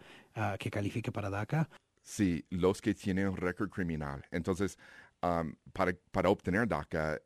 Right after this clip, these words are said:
Speaker 2: tienen que pasar el background check. Pero mientras la persona tiene daca, si está arrestado por D U I o violencia doméstica o algo que ver con drogas, o, um, si se une a una pandilla o algo así,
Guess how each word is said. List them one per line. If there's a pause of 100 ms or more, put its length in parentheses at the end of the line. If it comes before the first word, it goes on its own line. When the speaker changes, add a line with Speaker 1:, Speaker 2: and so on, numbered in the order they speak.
(120)
Speaker 2:
tienen
que
pasar
el
background
check. (240)
Pero
mientras
la
persona
tiene
daca, (200)
si
está
arrestado
por
D
U
I
o
violencia
doméstica
o
algo
que
ver
con
drogas, (520)
o, (100)
um,
si
se
une
a
una
pandilla
o
algo
así,